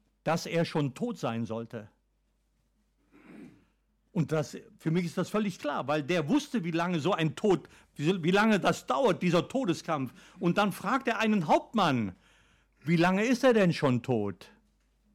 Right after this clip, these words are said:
Und dann hat wahrscheinlich der Hauptmann, und die Bibel berichtet darüber sehr sachlich, sehr nüchtern,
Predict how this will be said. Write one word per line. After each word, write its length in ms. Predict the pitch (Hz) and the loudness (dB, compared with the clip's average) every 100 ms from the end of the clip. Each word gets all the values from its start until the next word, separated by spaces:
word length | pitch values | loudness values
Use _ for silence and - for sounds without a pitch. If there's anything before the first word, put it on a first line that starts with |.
| _ _ _ _ _ _ _ _ _ - - - | _ _ _ _ _ _ _ _ _ -20 -20 -6
Und 180 | - 175 | 4 6
dann 120 | 202 | 8
hat 160 | 226 254 | 6 6
wahrscheinlich 440 | 240 - 254 254 | 2 2 2 2
der 180 | - 202 | 4 4
Hauptmann, 640 | 196 320 - 175 208 294 - _ _ _ _ _ _ _ _ | 4 2 2 2 4 4 2 _ _ _ _ _ _ _ _
und 180 | 196 185 | -2 0
die 80 | |
Bibel 260 | 175 214 226 | 0 0 0
berichtet 380 | 175 202 214 185 | 0 -2 -2 -2
darüber 280 | 180 180 170 | -2 0 0
sehr 200 | 160 240 | 0 -2
sachlich, 480 | 285 240 185 123 - | -2 -4 -4 -8 -2
sehr 180 | 175 | 0
nüchtern, 520 | 254 277 - 131 113 | 2 0 -2 -6 -6